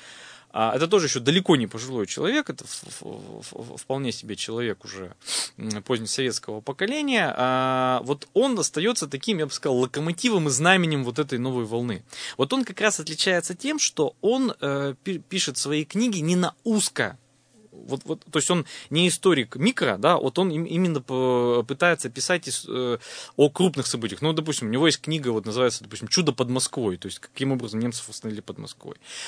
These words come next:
Он является автором коллективной монографии о б-, «Битве за Крым». Вот это. Потом, вообще, на самом деле, о чем, с чего он вообще начал? Он свою кандидат-, он, хотя он на самом деле, э, ф-, он специалист по телекоммуникациям по первоначальному образованию,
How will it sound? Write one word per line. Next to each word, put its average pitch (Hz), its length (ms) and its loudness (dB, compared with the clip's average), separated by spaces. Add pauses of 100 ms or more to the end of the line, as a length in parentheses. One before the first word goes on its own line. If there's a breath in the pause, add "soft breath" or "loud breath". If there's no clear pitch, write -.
(160 loud breath)
Он 156 200 2
является 156 380 6
автором 135 280 2
коллективной 135 460 0
монографии 123 960 2
о 117 540 6
б-, 117 340 -4
«Битве 139 300 0
за 123 120 4
Крым». 113 360 -2 (840 loud breath)
Вот 117 200 2
это. 113 260 6
Потом, 165 460 2
вообще, 151 220 2
на 160 160 0
самом 170 220 2
деле, 147 160 2
о 135 100 0
чем, 185 340 2
с - 80 -4
чего 165 200 2
он 165 60 0
вообще 147 220 -4
начал? 127 280 -2
Он 113 60 -4
свою 131 160 -6
кандидат-, 139 440 0
он, 127 120 -4 (520)
хотя 135 280 4
он 135 200 0
на 131 80 0
самом 123 360 0
деле, 117 340 0
э, 113 200 -4
ф-, - 560 -8
он 120 180 -6 (260 loud breath)
специалист 143 580 0
по 131 100 -4
телекоммуникациям 120 800 0
по 98 100 -10
первоначальному 98 560 -6
образованию, 131 600 -2